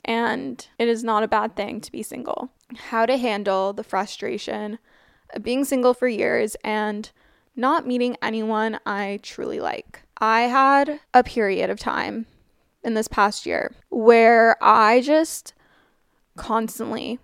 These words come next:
was getting the ick for guys. And I feel like I was kind of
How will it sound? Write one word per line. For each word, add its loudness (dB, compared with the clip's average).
was -2
getting -2
the -4
ick -6
for -4
guys. -4
And 2
I 6
feel 2
like 4
I 6
was 4
kind -2
of 2